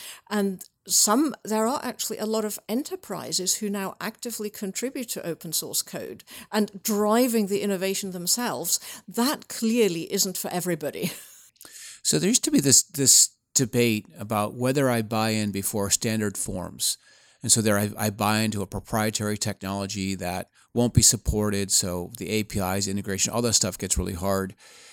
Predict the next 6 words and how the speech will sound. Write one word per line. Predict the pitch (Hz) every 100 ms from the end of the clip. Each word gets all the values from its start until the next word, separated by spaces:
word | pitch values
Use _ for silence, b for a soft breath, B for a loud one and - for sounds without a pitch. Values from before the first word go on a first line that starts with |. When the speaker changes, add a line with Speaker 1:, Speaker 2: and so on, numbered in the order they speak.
| B 233 - _ 170 _ - 151 120 -
Speaker 2:
But | 131
I | 135
don't | 175 202
know | 123 123 123 117 113
if | 110 107 -
that | 104 110 104